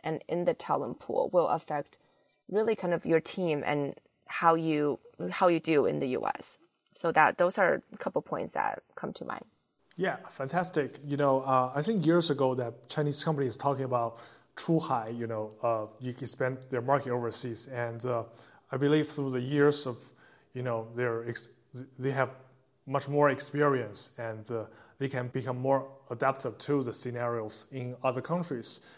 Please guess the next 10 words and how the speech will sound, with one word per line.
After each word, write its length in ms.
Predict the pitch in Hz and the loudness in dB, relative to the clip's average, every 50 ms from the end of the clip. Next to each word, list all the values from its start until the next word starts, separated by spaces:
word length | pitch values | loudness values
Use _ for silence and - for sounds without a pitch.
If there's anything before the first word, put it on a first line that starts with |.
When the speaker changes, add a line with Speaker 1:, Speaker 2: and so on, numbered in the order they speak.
| - - - _ _ - | -20 -20 -20 _ _ -4
Speaker 2:
Um, 480 | 123 127 120 120 117 117 117 113 113 113 _ _ _ _ _ _ _ _ _ _ _ _ _ _ - - - | -2 -2 -2 -2 -4 -6 -10 -12 -16 -20 _ _ _ _ _ _ _ _ _ _ _ _ _ _ -16 -8 -6
and 140 | 139 139 | -4 -4
s-, 180 | 117 - - - - _ _ 131 | -4 -6 -10 -10 -12 _ _ 0
there's 260 | 131 135 135 131 135 | 2 4 4 4 2
still 240 | - 147 147 147 147 - - - - - 123 | 2 2 2 2 2 -2 -8 -18 -20 -12 -4
lots 300 | 120 123 131 127 - 127 | -2 0 0 0 -2 -6
of 60 | - - - _ | -12 -16 -20 _
things 320 | - - 143 131 131 123 - | -10 -6 -6 -6 -6 -6 -6
to 100 | - 127 | -4 -2
learn. 240 | 127 151 147 117 | 0 0 0 -2